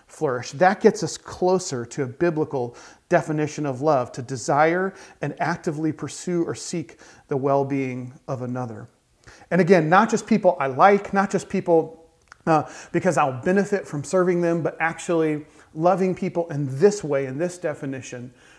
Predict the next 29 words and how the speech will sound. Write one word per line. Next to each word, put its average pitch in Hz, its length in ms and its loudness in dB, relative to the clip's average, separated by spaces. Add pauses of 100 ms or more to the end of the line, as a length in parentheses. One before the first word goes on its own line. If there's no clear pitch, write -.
(100)
simply 190 420 0
because 151 640 -4
it's 131 160 -14
the 131 120 -6
right 127 320 -6
thing 123 380 -14 (180)
in 127 100 -10
the 117 60 -10
right 113 240 -14
moment. 107 340 -16 (580)
I 196 180 -2
don't 233 120 2
know 196 140 4
about 147 280 4
you, 123 240 -8 (920)
but 196 160 0
that 254 160 6
feels 220 340 8
like 208 140 2
a 180 80 6
really 185 540 6
crazy 170 420 2
high 143 280 0
standard 120 520 -10 (420)
<laughs> - 440 -20
to 214 100 8
think 214 220 6
about 170 320 8
love 170 680 6